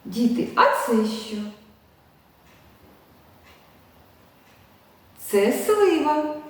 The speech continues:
А це що? Це смачне яблучко.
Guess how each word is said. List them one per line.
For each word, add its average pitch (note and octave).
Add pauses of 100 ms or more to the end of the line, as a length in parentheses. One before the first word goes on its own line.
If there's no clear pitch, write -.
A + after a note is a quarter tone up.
(720)
А G3 (240)
це G4
що? - (3750)
Це A#3+
смачне B3+
яблучко. C#4